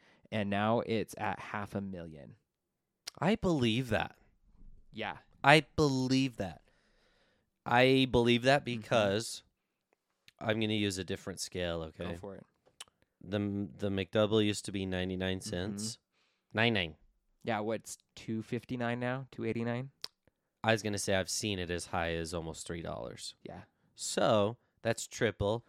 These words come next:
Speaker 2: So if you're taking the seventy-five thou
Speaker 1: Mm-hmm.
Speaker 2: and now you need half a million, it's like, even if that's not, like, 'cause that was probably the whole country, probably, right?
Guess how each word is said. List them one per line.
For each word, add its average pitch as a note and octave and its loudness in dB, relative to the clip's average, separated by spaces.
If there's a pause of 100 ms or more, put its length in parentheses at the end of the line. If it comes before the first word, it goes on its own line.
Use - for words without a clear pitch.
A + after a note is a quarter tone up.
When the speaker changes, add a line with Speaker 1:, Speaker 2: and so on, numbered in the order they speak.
(220)
Speaker 2:
So - 0
if A2 2
you're A#2+ 4
taking B2+ 2
the G#2 0
seventy-five A2 0
thou G2+ 4
Speaker 1:
Mm-hmm. G#2 -16
Speaker 2:
and G2+ -4
now G#2+ 2
you G#2+ 2
need G2+ 0
half G2+ -2
a A#2+ -4
million, A2+ 0 (300)
it's - -6
like, G2+ 2 (500)
even D3 4
if C#3+ 4
that's B2 2
not, A2 -2
like, - -8 (140)
'cause A#2+ -4
that B2 6
was A2+ 2
probably G#2+ 4
the F#2 0
whole G2 0
country, G2+ -4
probably, A#2+ -4 (500)
right? A2 -6